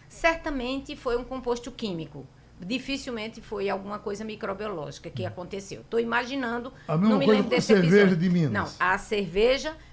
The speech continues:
Speaker 1: vamos imaginar a história. A cerveja, o pi-, o, o mais importante componente da cerveja é a água.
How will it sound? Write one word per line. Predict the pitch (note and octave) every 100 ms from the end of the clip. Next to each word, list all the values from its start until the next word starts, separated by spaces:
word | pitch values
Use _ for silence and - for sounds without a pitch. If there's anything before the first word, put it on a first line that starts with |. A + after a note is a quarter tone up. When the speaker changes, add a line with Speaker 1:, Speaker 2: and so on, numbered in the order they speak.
| -
Speaker 1:
vamos | G#3 A#3 G#3+
imaginar | A#3 A#3+ A#3+ A#3
a | A#3
história. | - D3+ B2+ -
A | F#3+
cerveja, | G#3 A#3 F#3+ B3 C4+ F#3+ C#3+ - - - -
o | B3+ A3+ G3+
pi-, | - B3 -
o, | A#3 A3+ -
o | A3+
mais | A3+ D4+ E4
importante | - C#4 - D4 D#4+
componente | - B3+ A#3+ G#3+ G#3
da | G3+
cerveja | G3 G3+ G3 G#3+ A#3+
é |
a | -
água. | E3+ D3 C#3 C#3